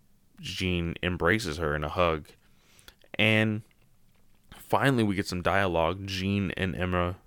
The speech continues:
confront Wolverine and Cyclops and says, "The children of the Vault gave Storm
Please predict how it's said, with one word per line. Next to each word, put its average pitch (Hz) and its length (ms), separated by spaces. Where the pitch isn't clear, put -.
confront 92 840
Wolverine 90 640
and 85 480
Cyclops - 720
and 90 180
says, 98 500
"The 98 100
children 117 540
of 101 240
the 95 100
Vault 90 560
gave 95 300
Storm 90 600